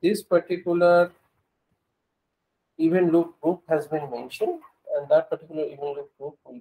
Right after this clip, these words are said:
be used by the client. So if you wanted to create an H T T P client, which is by default be available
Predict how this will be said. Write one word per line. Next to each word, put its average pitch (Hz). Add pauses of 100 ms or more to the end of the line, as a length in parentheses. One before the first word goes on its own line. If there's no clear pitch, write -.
be - (580)
used 165
by 143
the 139 (160)
client. 123
So 143 (400)
if 151
you 151
wanted 151 (140)
to 139 (200)
create 147
an 147
H -
T -
T 156
P 156
client, 254
which 208
is 160 (160)
by 123
default 180
be 156
available 127